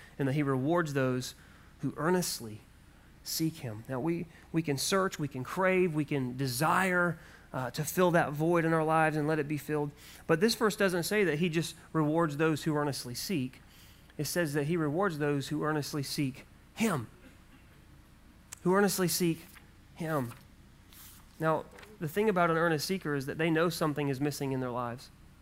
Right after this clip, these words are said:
They, they know they need a change, but the interesting part is, is they might, they, they, they, they might not know that it's God that they're seeking. <laughs> They might not know, but they know something is different.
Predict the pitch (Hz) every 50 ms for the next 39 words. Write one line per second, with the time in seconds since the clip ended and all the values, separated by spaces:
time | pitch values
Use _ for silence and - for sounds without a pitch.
0 | - - - - - - - - - 156 180 180 175 190 196 196 185 190 202 190
1 | 185 180 175 170 170 165 - - 165 165 170 165 165 170 165 - - - - -
2 | - - - - - - - - - - - - 156 147 160 170 185 196 - 180
3 | - 180 156 135 - 151 151 147 147 143 131 139 139 131 139 151 180 175 180 170
4 | 170 147 - - - - - - - - - - - 143 - 151 151 143 143 -
5 | 151 143 - - 156 147 151 165 156 165 185 202 190 165 175 165 156 113 175 160
6 | 147 151 151 151 139 139 131 127 - - - 139 135 127 120 113 117 127 95 -
7 | 123 123 - - 127 113 - - - - - - - - - - - - - -
8 | - - - - - - - - 151 165 180 175 156 196 180 - 180 180 143 117
9 | 117 - - - - - - - - - - 156 170 175 170 175 185 196 175 -
10 | 214 208 208 190 202 190 185 175 147 131 131 123 - - 120 110